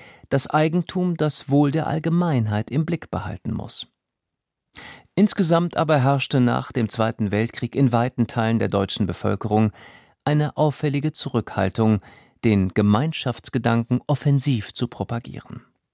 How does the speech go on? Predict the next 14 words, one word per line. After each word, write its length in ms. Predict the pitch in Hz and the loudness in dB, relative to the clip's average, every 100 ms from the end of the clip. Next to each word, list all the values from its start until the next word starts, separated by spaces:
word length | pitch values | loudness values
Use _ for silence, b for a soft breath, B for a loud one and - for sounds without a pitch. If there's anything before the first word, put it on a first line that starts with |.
| _ _ _ _ _ B B B B _ _ - | _ _ _ _ _ B B B B _ _ 0
Diese 280 | 147 165 | 2 2
Zurückhaltung 720 | 208 185 101 - 104 113 165 156 B B B - | 0 -2 -2 -2 -2 2 2 0 B B B -10
betraf 440 | - 165 156 - | -4 0 0 2
nicht 380 | 160 156 - - | 2 2 0 -4
nur 200 | 147 147 | -2 0
die 200 | 131 147 | 0 0
durch 200 | 143 131 | 2 0
die 120 | - | 2
Nationalsozialisten 1200 | 135 123 135 123 139 143 107 - 98 101 - 110 | 0 2 2 2 2 0 -2 -2 -2 -2 -2 -2
rassistisch 720 | 98 95 - 135 - 107 - | 0 -2 -2 -4 -4 -4 -2
aufgeladene 720 | 123 120 120 110 113 110 113 | 0 0 -2 0 0 2 0
Idee 440 | 110 123 123 117 104 | 0 0 2 2 2
der 140 | 98 | -2
Volksgemeinschaft, 960 | - 117 107 - 98 95 101 - 110 - | -2 -4 -4 -4 -2 0 0 0 -2 -4